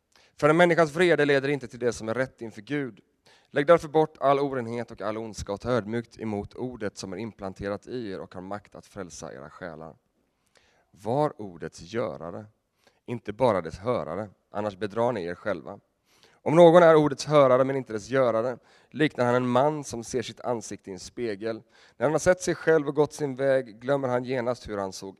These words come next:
ut. Den som däremot blickar in i frihetens fullkomliga lag och blir kvar i den,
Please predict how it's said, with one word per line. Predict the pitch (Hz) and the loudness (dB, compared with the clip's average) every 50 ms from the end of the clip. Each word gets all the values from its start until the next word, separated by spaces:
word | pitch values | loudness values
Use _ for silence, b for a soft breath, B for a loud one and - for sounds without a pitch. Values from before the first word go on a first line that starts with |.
| _ | _
ut. | - 120 131 120 113 _ _ _ - - - _ _ _ _ _ _ _ _ _ _ _ _ _ _ _ _ _ _ - | -16 -14 -14 -14 -14 _ _ _ -20 -20 -20 _ _ _ _ _ _ _ _ _ _ _ _ _ _ _ _ _ _ -4
Den | 110 120 117 | -2 -2 -2
som | 127 127 | -2 0
däremot | 127 135 139 139 135 131 131 127 127 | 4 4 6 6 4 2 0 -4 -6
blickar | 113 120 117 - - 117 | -8 -12 -10 -6 -6 -4
in | 104 117 120 120 | -4 -4 -4 -6
i | 113 | -8
frihetens | - - - 143 135 120 113 117 113 107 - 120 110 - | -10 -10 -10 -10 -8 -8 -8 -8 -10 -8 -8 -12 -12 -12
fullkomliga | - - 131 120 - - 110 110 110 107 110 113 110 | -10 -12 -12 -12 -10 -12 -12 -10 -8 -4 -4 -4 -4
lag | 107 113 120 120 120 92 | -2 -2 -2 -2 -2 -4
och | 95 _ | -8 _
blir | - 110 107 | -18 -20 -18
kvar | - - - 117 120 131 135 131 | -18 -12 -6 -4 -2 -2 -2 -4
i | 123 | -6
den, | 101 90 90 98 107 | -8 -8 -10 -10 -14